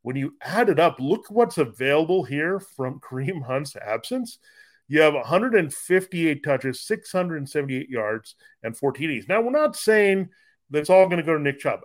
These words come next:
Obviously not. He's not gonna get a five hundred carry workload. That's, or touch workload. Five hundred carries. He's not gonna get there, but you feel confident. There's no Dearness Johnson. He was hurt, really had a small role last year. No Hunt.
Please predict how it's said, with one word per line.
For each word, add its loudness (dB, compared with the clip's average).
Obviously -2
not. -6
He's -14
not -6
gonna -2
get 0
a -4
five -2
hundred -8
carry -2
workload. -10
That's, -10
or -8
touch 0
workload. -4
Five -2
hundred -6
carries. 6
He's -6
not 2
gonna 0
get 2
there, 0
but 6
you -12
feel -8
confident. -2
There's -6
no -2
Dearness -6
Johnson. -14
He -12
was -6
hurt, -4
really -2
had 0
a -12
small -4
role 0
last -8
year. -16
No 2
Hunt. -8